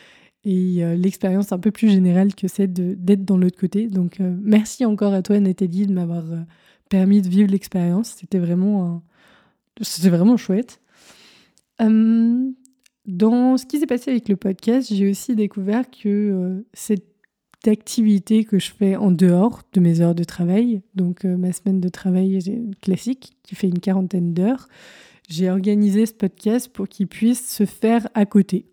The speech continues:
Bon, évidemment, je fais d'autres choses un peu moins, <laughs> parce que sinon, on, c'est compliqué d'aller faire ses courses, euh, son linge, sa vaisselle, ses, son, son sport, et en plus d'avoir des activités, mais c'est possible.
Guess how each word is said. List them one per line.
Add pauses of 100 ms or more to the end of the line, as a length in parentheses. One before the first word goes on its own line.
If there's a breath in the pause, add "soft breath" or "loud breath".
(460 loud breath)
Bon,
évidemment,
je
fais
d'autres
choses
un
peu
moins, (100)
<laughs>
parce
que
sinon,
on, (500 soft breath)
c'est
compliqué
d'aller
faire
ses
courses,
euh, (480 soft breath)
son
linge, (600 soft breath)
sa
vaisselle,
ses,
son,
son
sport, (240)
et
en
plus
d'avoir
des
activités,
mais
c'est
possible.